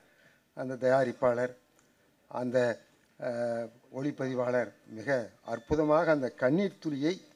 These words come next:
பிடித்து வைத்திருக்கிறார்கள். அந்த கண்ணீர் துளி அப்படியே இங்கே பார்த்தவர்கள் எல்லாருடைய உள்ளத்துக்குள்ளும் போய் உட்கார்ந்து கொண்டது. கண்ணீர் என்பது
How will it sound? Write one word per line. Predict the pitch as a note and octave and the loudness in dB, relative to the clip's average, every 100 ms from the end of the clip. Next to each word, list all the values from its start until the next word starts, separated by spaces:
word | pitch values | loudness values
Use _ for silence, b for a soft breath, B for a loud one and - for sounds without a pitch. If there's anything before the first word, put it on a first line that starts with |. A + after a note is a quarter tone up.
| _ _ | _ _
பிடித்து | F#3 A3+ - F#3 | -2 -2 -2 0
வைத்திருக்கிறார்கள். | D#3 D#3 D3+ D3 B2+ A#2+ - _ b b b b b b | 0 0 -2 4 4 2 -8 _ b b b b b b
அந்த | - B2+ B2+ | -8 -4 -2
கண்ணீர் | B2 C3 E3+ E3 | 0 2 2 2
துளி | - D3+ D3+ D3+ - - | 2 2 2 -2 -12 -4
அப்படியே | C3+ - D3+ D#3 E3+ E3+ - - | -4 0 0 4 6 4 0 -10
இங்கே | C3 C3 | -4 -4
பார்த்தவர்கள் | - C3 E3 - D#3+ D3+ C#3 | 0 4 4 2 0 0 -2
எல்லாருடைய | B2+ C3+ D#3+ D3+ D3 C#3+ | -4 4 6 6 2 -2
உள்ளத்துக்குள்ளும் | C3 C#3+ E3 - C3+ C#3+ D3+ | -4 -2 -4 -4 -6 -4 -2
போய் | D3 C3 A#2+ | -2 -4 -6
உட்கார்ந்து | A#2+ - D3+ D3 B2 | -8 8 10 10 4
கொண்டது. | G#2+ G2 F#2+ _ _ _ b b b b b b | -4 -8 -12 _ _ _ b b b b b b
கண்ணீர் | B2 C#3+ G#3 E3 | -4 -2 0 0
என்பது | C#3 C3 C3 C3+ | 0 -2 -2 -2